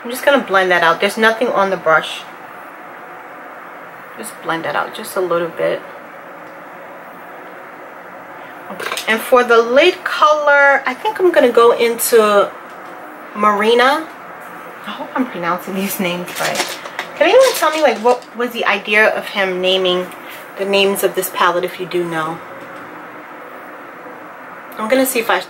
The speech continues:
need to wet that color. Ooh, it's really pigmented. This is a nice highlight color. I would use this as a highlight on my cheeks. Ooh, this is really pretty.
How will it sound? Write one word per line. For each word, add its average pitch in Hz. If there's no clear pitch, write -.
need 196
to 196
wet 175
that 180
color. 170
Ooh, 190
it's -
really 208
pigmented. 190
This 254
is 269
a 202
nice 190
highlight 180
color. 165
I 226
would 302
use 214
this 196
as 170
a 147
highlight 165
on 170
my 151
cheeks. -
Ooh, 220
this 214
is 180
really 180
pretty. 170